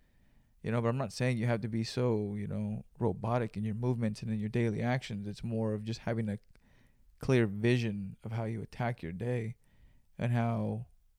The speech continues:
you use what's around you to benefit you, you know, to really get what you deserve out of life.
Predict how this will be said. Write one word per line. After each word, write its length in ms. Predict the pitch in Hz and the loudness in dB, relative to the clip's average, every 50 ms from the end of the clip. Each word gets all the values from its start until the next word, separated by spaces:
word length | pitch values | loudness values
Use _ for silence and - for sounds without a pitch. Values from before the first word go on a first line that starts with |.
| _ - - _ _ _ - | _ -20 -20 _ _ _ -2
you 100 | 113 113 | -2 0
use 800 | 110 113 123 131 131 127 120 113 110 110 107 107 - - - _ _ - - _ _ _ _ - - _ | 2 4 4 4 6 4 4 2 0 -2 -4 -6 -10 -16 -20 _ _ -20 -20 _ _ _ _ -20 -8 _
what's 220 | 104 113 - - | -4 -4 -2 -2
around 420 | 110 104 113 120 123 123 117 110 | -2 0 2 2 2 2 2 0
you 300 | 104 101 110 110 110 117 - - _ _ _ - _ - _ _ _ - - - - - | -2 -2 -2 -2 -4 -6 -8 -12 _ _ _ -20 _ -20 _ _ _ -20 -20 -20 -10 -8
to 80 | - | -4
benefit 460 | 104 107 117 117 117 - - 104 - | 2 2 4 4 2 0 -2 -4 -4
you, 480 | - 104 107 110 113 117 110 - - 127 - - - - - - | -2 -2 0 0 2 2 0 -2 -4 -10 -14 -20 -20 -20 -10 -6
you 80 | 104 | -6
know, 80 | 104 104 - | -6 -4 -4
to 120 | - 113 | -4 -2
really 240 | 107 113 107 110 107 | 0 0 0 -2 -4
get 400 | 104 - 120 113 107 104 - - | -2 2 2 2 2 2 -2 -4
what 280 | 104 110 107 104 - | -2 0 0 0 -2
you 220 | - 110 110 113 107 | -2 -2 -2 -2 -2
deserve 420 | 104 110 104 110 101 101 104 95 | -2 -2 -2 0 0 -2 0 -2
out 140 | 95 92 85 | -2 -4 -4
of 120 | - - - | -6 -8 -8
life. 340 | - - - - - - | -8 -10 -10 -12 -16 -20